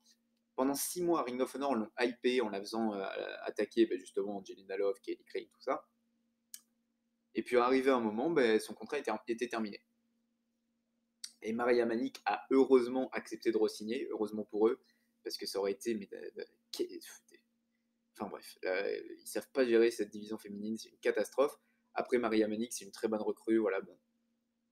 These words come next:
Et là, elle fait enfin ses débuts in-ring, c'est pas trop tôt, mais vraiment, je trouve qu'elle va confirmer, euh, que c'est une très bonne catcheuse pendant ce combat. Ça va être un squash de trop longue durée. Par contre,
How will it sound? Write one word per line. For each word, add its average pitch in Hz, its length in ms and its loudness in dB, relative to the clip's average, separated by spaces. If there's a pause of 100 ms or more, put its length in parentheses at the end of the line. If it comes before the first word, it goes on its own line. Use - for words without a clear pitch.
(120)
Et 107 80 0
là, 117 140 6
elle 131 80 4
fait - 300 -4
enfin 135 360 -4
ses - 160 -10
débuts 113 440 0
in-ring, 110 360 -4
c'est - 260 -14
pas 117 100 0
trop - 180 -4
tôt, 120 160 0
mais 113 180 -2 (480)
vraiment, 135 300 4
je - 80 -12
trouve 139 160 -10
qu'elle 113 140 2
va 104 80 0
confirmer, 120 580 -2
euh, 104 240 -2 (1120)
que 113 80 -6
c'est 139 120 -2
une 143 60 -4
très 131 160 2
bonne 117 140 0
catcheuse 113 520 0
pendant 104 180 -10
ce - 100 -14
combat. 107 360 -2 (300)
Ça 123 140 4
va 131 80 6
être 127 80 2
un 139 60 2
squash - 600 2 (360)
de 123 80 0
trop 143 360 4
longue 139 200 0
durée. - 240 -8 (360)
Par - 180 -4
contre, 139 220 -6